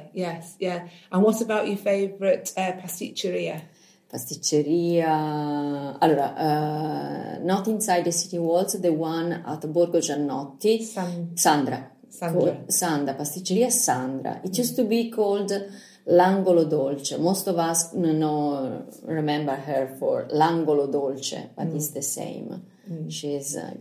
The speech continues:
Speaker 1: great.
Speaker 2: Mm. Does she
Speaker 1: Sure.
Speaker 2: bake, does she bake the pastries, make them on the premises?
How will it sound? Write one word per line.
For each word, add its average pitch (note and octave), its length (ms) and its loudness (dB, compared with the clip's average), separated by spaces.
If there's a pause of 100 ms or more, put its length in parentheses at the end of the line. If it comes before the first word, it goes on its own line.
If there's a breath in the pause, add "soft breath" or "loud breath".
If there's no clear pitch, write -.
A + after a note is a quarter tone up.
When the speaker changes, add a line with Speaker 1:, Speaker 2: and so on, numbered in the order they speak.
(140)
Speaker 1:
great. - 640 -2 (160)
Speaker 2:
Mm. D#3+ 140 -6
Does F3+ 100 0
she - 160 2
Speaker 1:
Sure. D#3 100 6
Speaker 2:
bake, A3 220 6
does G3+ 100 -2
she A3 140 -2
bake G3+ 340 0
the G3+ 80 -4
pastries, F#3+ 800 -6
make G3 240 4
them F#3 120 -4
on F3+ 120 -4
the F#3 60 -4
premises? E3+ 800 -6